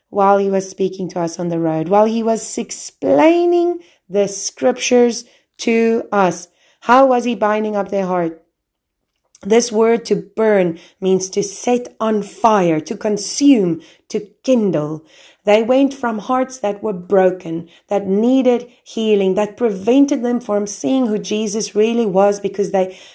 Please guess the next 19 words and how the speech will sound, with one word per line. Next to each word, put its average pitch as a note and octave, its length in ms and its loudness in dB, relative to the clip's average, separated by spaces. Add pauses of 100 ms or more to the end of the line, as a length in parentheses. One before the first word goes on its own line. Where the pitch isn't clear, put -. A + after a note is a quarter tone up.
(160)
couldn't D#4+ 440 4
understand A3 680 -2
him A3+ 160 -4
from F3+ 240 -6
the F3 80 -4
scriptures. G3+ 560 -4
They, F#3+ 260 0 (280)
they G3+ 160 0
couldn't C#4 380 4
see D4 420 0
who B3+ 80 0
he A3+ 160 0
was. G3 260 2
They G3 120 2
were F#3+ 100 4
looking C4+ 420 2
at B3 140 -2
their A3 100 0
circumstances. F3+ 920 -4